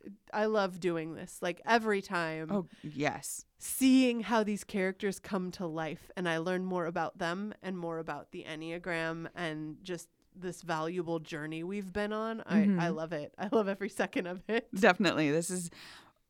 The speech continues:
Speaker 2: this has been such a fun way to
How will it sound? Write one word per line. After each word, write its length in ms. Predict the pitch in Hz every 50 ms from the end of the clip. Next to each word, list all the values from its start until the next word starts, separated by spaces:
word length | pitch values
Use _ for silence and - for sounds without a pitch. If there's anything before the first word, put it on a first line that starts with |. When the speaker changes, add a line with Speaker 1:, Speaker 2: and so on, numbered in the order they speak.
| _ _ _ _ _ _ _ _ _ _ _ _ _ _ _ _ -
Speaker 2:
this 180 | 170 185 180
has 120 | 190 196 185
been 300 | 190 180 170 160 160 151 -
such 360 | - - - 160 147 - -
a 80 | 160
fun 480 | 156 - - 156 151 147 147 147 143 139
way 400 | 147 143 139 131 127 135 127 - -
to 560 | - - - 139 131 131 131 135 131 135 -